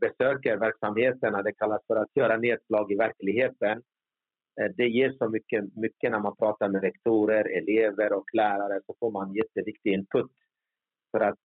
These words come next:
eh, besluten ska bli bättre och, eh, man, man, eh, man kan liksom, eh, man ser, man ser på ett annat sätt än att bara läsa i rapporter, skolrapporter så att säga.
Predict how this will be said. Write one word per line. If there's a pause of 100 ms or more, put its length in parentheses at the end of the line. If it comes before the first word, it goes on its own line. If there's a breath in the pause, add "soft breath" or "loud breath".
(120)
eh,
besluten
ska
bli
bättre
och,
eh,
man,
man,
eh, (600)
man
kan
liksom,
eh,
man (140)
ser,
man (100)
ser
på
ett
annat
sätt
än
att
bara
läsa
i
rapporter,
skolrapporter
så
att
säga.